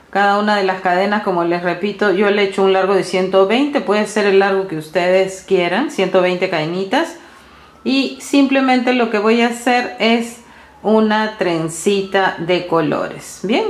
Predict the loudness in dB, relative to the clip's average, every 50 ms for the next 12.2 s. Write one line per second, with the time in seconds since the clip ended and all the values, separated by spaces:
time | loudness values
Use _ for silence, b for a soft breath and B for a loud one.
0 | -4 -6 -4 -2 0 0 2 0 -2 -2 0 0 0 0 0 0 -2 -2 -2 -2
1 | 0 2 2 2 2 0 0 -2 -4 -2 0 0 0 0 -2 -4 -4 -2 -2 -2
2 | -2 -2 -4 -4 -4 -2 -2 -2 -2 -4 -8 B B B B B B B B B
3 | B -6 -2 -2 0 0 0 -2 -4 -6 -12 -16 -18 -16 -12 -8 -6 -4 -4 -4
4 | -2 0 2 2 2 2 0 -4 -8 -6 -2 0 2 4 4 4 2 2 2 2
5 | 0 -2 -2 -6 -8 -4 0 0 0 0 -2 -4 -4 0 2 4 4 4 2 0
6 | -2 -6 -8 -8 -8 -8 -10 -10 -6 -4 -2 0 0 0 -2 -6 -14 -20 -20 -6
7 | 0 2 2 4 4 4 2 2 2 0 -2 -2 -2 -2 0 0 -2 -2 -2 -2
8 | 0 0 0 0 0 -2 -2 -2 -2 -2 0 0 -2 -4 -4 -4 -4 -4 -4 -4
9 | -4 -2 -2 -2 0 -2 -4 -6 -4 -4 -4 -4 -4 -2 0 0 0 -2 -4 -8
10 | -8 -12 -16 B B B B B B B B B B B B -20 -10 -4 -2 0
11 | 0 0 0 -2 -2 -4 -4 -4 -2 -2 -2 -2 -2 -2 -2 -2 -2 -4 -8 -10
12 | -14 -16 -20 -20